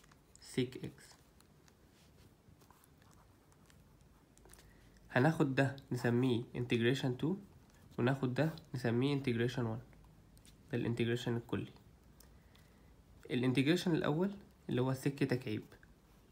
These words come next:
هناخد اليو ده اللي هيتحل بالتجزيء، اليو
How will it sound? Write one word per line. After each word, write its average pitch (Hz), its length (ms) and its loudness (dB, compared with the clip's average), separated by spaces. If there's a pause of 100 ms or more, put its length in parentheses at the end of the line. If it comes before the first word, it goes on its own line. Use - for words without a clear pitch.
(2750)
هناخد 151 420 4
اليو 139 380 4 (240)
ده 135 80 2
اللي 135 120 6
هيتحل 127 300 0
بالتجزيء، 120 500 -2 (220)
اليو 127 460 0